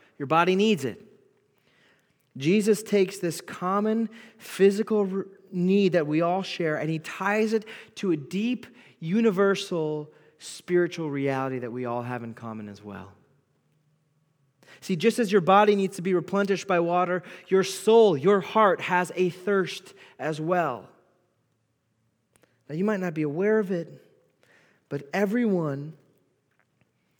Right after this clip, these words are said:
has either a conscious or subconscious thirst in their heart, a, a, a heart thirst that they must yield to. And what Jesus is offering her is a water that satisfies the thirst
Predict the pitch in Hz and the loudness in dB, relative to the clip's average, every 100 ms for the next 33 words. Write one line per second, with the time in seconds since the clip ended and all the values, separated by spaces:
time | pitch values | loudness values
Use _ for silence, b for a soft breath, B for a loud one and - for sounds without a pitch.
0 | _ - 160 156 160 156 123 117 - 175 | _ -10 -8 -6 -8 -8 -8 -10 -12 -10
1 | 180 175 151 - - 143 - 180 165 - | -8 -10 -14 -18 -18 -16 -10 -6 -8 -8
2 | - 165 156 131 - _ 165 156 127 - | -14 -14 -12 -16 -18 _ -6 -6 -6 -14
3 | _ B B B 143 131 120 139 135 117 | _ B B B -8 -8 -10 -12 -12 -12
4 | - 160 - - - B B 123 - 214 | -8 -8 -10 -18 -20 B B -10 0 0
5 | - - 151 117 - - - - _ B | 0 -4 -4 -4 -10 -16 -18 -20 _ B
6 | B B 143 165 160 165 156 156 175 170 | B B -2 2 2 0 -2 -4 0 0
7 | 147 135 107 82 _ _ _ _ _ _ | -4 -10 -12 -14 _ _ _ _ _ _
8 | _ _ _ _ _ _ _ _ _ _ | _ _ _ _ _ _ _ _ _ _
9 | _ _ _ _ _ _ _ _ _ _ | _ _ _ _ _ _ _ _ _ _
10 | _ _ _ 135 127 131 170 175 160 139 | _ _ _ -12 -8 -4 -4 -4 -8 -8
11 | 135 135 135 127 123 123 123 120 117 123 | -8 -8 -10 -12 -10 -12 -12 -14 -14 -12
12 | 135 139 135 123 - - 139 139 135 - | -12 -12 -10 -12 -14 -12 -12 -12 -14 -14
13 | 135 127 123 - 113 120 - 160 165 - | -12 -12 -14 -18 -20 -14 -6 -4 -4 -12